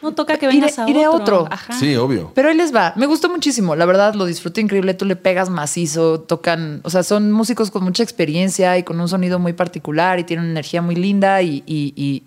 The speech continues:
Speaker 2: me gustó. No, no estaba Lin, pero me gustó.
Speaker 1: <laughs>
Speaker 2: Eh, pero ese es un desafío, ¿no? Que de
Speaker 1: Sí.
Speaker 2: repente no llegue un bandmate.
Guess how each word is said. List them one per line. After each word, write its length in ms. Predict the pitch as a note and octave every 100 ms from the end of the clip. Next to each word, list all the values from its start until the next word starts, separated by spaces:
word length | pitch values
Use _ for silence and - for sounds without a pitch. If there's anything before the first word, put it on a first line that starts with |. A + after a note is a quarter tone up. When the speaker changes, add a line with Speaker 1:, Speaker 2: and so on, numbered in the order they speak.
| -
Speaker 2:
me 120 | D#3
gustó. 440 | C#3 - D3+ - - _ _ -
No, 120 | E3
no 60 | F#3+
estaba 240 | - A3+
Lin, 260 | E3 D#3 D3
pero 140 | C#3+ D3
me 80 | D3
gustó. 300 | D3 - -
Speaker 1:
<laughs> 60 | B3+ B3 - - - - - F3+
Speaker 2:
Eh, 320 | F3+ F3 E3+
pero 160 | - G#3+
ese 80 | C#4
es 100 | D4
un 120 | D4
desafío, 420 | C4 F3 - - - _ _ _ _ -
¿no? 260 | E3 G#3+
Que 80 | F3
de 60 | D#3
Speaker 1:
Sí. 60 |
Speaker 2:
repente 260 | F3 F#3 F#3+
no 120 | G3
llegue 200 | F3+ E3+
un 80 | E3
bandmate. 500 | D#3 C#3+ C#3 - -